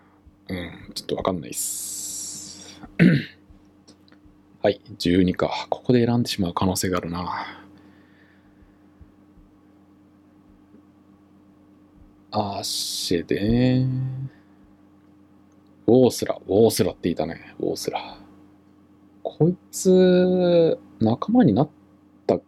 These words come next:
けな？プレイヤブルではなかったっけ？グラミス帝皇帝。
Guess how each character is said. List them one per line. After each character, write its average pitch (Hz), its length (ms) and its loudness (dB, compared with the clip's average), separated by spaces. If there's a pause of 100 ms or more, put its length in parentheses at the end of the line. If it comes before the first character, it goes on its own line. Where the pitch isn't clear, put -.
(160)
け 71 180 -2
な？ 87 520 -4
プ - 120 -4
レ 131 80 4
イ 147 40 4
ヤ 151 140 4
ブ 160 60 -6
ル 160 100 2
で 170 160 0
は 147 120 0
な 104 140 -2
か - 120 -4
っ - 60 -6 (100)
た - 80 -8
っ - 20 -16 (100)
け？ 143 220 -2 (4000)
グ 90 140 2
ラ 95 120 2
ミ 92 140 -6
ス - 380 -10
帝 78 280 -2
皇 - 360 -8
帝。 - 240 -10